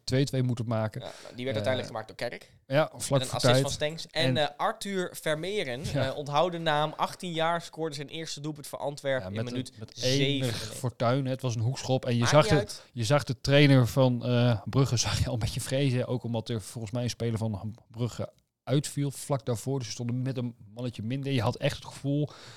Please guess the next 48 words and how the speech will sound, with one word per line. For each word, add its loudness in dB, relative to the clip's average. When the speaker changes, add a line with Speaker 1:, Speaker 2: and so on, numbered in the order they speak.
Speaker 1:
"Dit -6
komt -2
nog -2
goed." -4
En -8
het -8
komt -6
ook -4
goed. -6
En, -8
nou -8
ja, -4
als -4
je -6
dat 8
soort -2
wedstrijden 0
gaat -2
winnen 4
en 2
hij 4
zou 6
de 4
dubbel 4
winnen 0
in -6
België, -4
dan -6
is 2
het 0
opeens 0
de -4
grote 2
meneer 4
die, 0
die 0
bij -2
P -4
S 0
V 0
even 4
was. -2
Hè, -8
heeft -6
hij -6
ook -8
even -6
bovenaan -6